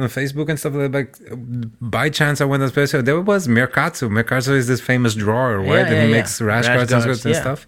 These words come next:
Speaker 2: Yeah, yeah. He
Speaker 1: And
Speaker 2: did
Speaker 1: there
Speaker 2: a
Speaker 1: was
Speaker 2: whole review on it. He liked it, yeah.
Speaker 1: Guys, check it out too. Wherever,
Speaker 2: Yeah.
Speaker 1: like, go on, go onto his page. Merkatsu, definitely. I didn't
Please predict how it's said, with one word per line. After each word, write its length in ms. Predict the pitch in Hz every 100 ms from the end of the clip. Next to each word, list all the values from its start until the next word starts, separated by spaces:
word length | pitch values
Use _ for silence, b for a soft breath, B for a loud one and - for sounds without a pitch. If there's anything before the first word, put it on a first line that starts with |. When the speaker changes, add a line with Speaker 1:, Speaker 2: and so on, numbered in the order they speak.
| B
Speaker 2:
Yeah, 240 | - - - -
yeah. 280 | - 139 120
He 80 | 123
Speaker 1:
And 80 | -
Speaker 2:
did 80 | 151
Speaker 1:
there 20 |
Speaker 2:
a 60 |
Speaker 1:
was 100 | 170
Speaker 2:
whole 140 | 147 156
review 340 | 151 127 139
on 160 | 127 117
it. 140 | 104
He 100 | 127
liked 320 | 123 120 120
it, 140 | 85 -
yeah. 200 | 101 95 120
Speaker 1:
Guys, 340 | 120 123 117 104
check 220 | 120 117
it 80 | 113
out 220 | 113 101
too. 260 | 127 143
Wherever, 420 | 147 123 113 117 117
Speaker 2:
Yeah. 220 | 110 104 113
Speaker 1:
like, 220 | 107 107 107
go 160 | 113
on, 360 | 123 117 117 110
go 100 | 107
onto 240 | 120 123
his 100 | 113
page. 320 | - 113 120 117
Merkatsu, 460 | 107 113 - 110
definitely. 420 | 107 110 120 110
I 140 | 110 123
didn't 180 | 139